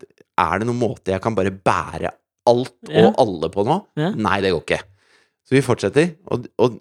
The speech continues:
Speaker 1: han har klart da også stoppe sykkelen ved den statuen som er helt nederst på Ryes plass.
Speaker 2: Ja.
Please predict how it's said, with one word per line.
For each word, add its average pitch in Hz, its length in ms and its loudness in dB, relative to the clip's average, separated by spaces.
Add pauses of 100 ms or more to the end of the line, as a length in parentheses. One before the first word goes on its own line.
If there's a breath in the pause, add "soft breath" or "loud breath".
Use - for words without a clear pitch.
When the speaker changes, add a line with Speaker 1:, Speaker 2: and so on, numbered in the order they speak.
Speaker 1:
han 123 240 -2
har 117 300 2
klart 110 300 -2
da 98 80 2
også 104 260 -2
stoppe - 280 -4
sykkelen 104 460 -2
ved 98 300 -2
den 120 100 -2
statuen 104 800 -2
som 127 120 -6
er 127 40 0
helt 120 240 -8
nederst 98 680 -4
på 113 180 2
Ryes 95 180 -2
plass. 98 300 -4
Speaker 2:
Ja. 170 220 -2